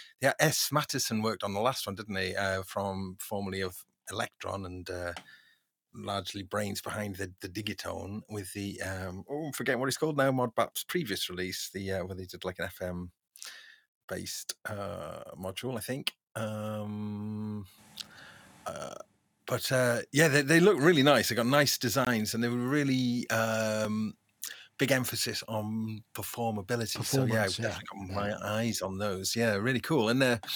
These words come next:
Speaker 1: I talked to, uh, I talked to Corey at, at Superbooth, uh, the most recent Superbooth, and, uh, yeah, it's, it's all happened so fast and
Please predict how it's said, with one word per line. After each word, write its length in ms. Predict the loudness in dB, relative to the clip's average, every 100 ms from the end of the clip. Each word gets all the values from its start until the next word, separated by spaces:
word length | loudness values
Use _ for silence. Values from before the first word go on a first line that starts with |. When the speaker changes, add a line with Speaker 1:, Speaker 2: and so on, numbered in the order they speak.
| -4 -6 -2 8
Speaker 1:
I 280 | 10 10
talked 340 | 8 8 8 6
to, 300 | 6 6 4 4
uh, 420 | 4 6 2 2
I 60 | 0
talked 240 | 2 0
to 60 | 0
Corey 360 | 0 0 0
at, 160 | -2 -4 -8
at 140 | -4
Superbooth, 720 | -4 -4 -6 -6 -6 -8 -10 -8
uh, 160 | -6 -6
the 60 | -8
most 240 | -8 -6
recent 240 | -6 -6 -10
Superbooth, 500 | -12 -8 -6 -6 -10 -10
and, 260 | -8 -6 -4
uh, 240 | -4 -4 -8 -18 -16 -16 -14 4
yeah, 240 | 6 6
it's, 380 | 4 2 2 0
it's 140 | 2 6
all 160 | 8
happened 300 | 8 6 6
so 500 | 4 6 6 6 2 -2
fast 680 | -2 6 6 8 6 2 4
and 280 | 4 2